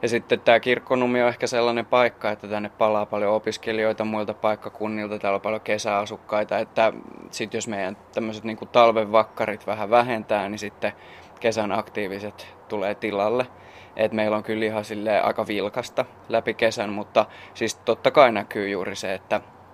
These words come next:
halutaan olla enemmän ulkona niin kuin kuuluukin ja, ja tota, mennään mökeille ja mennään saareen ja ollaan niinku pidempiä aikoja pois, mutta täällähän kun me ajatellaan ylipäätänsä siitä niinku liikkumisesta ja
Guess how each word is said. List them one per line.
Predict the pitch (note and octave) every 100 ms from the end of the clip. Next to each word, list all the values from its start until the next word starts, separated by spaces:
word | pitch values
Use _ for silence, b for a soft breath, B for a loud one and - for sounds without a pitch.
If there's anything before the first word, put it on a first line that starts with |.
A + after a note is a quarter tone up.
| - - - - -
halutaan | D#3+ D3+ D3 C#3
olla | C3+ C3
enemmän | C3 B2+
ulkona | B2+ B2 B2 A#2
niin | A#2 A2+
kuin | A#2+
kuuluukin | - A#2 A2 G#2+ G#2+ G#2
ja, | G#2+ - B B B B -
ja | A#2
tota, | G#2 G2 - G#2 E2 D2+ F2+ - -
mennään | A2 A2 G#2+
mökeille | G#2 G#2 A2 G#2 G#2+
ja | G#2
mennään | G#2 G#2 G2+
saareen | G#2 G2+ G2+ G#2 G#2
ja | G#2+ G#2+ - B B B
ollaan | A2+ A2 G#2
niinku | G#2 G#2+
pidempiä | A2 G#2 G2 G2+ G2+
aikoja | G2 - G#2
pois, | - G#2 G2+
mutta | A2+ G#2 - G#2+ B B B B B
täällähän | - A2+ A2+ A2+
kun | A#2+
me | A#2+
ajatellaan | A#2+ A#2+ A2+ A#2 A2+ A2+
ylipäätänsä | A#2 A2+ A#2+ A2+ A2+ G2
siitä | G#2 G#2+ G#2 G#2
niinku | G2+ - G#2 F#2 -
liikkumisesta | G#2 G#2+ - G#2+ G2+ G2 F#2+ - G#2+
ja | G2+ G2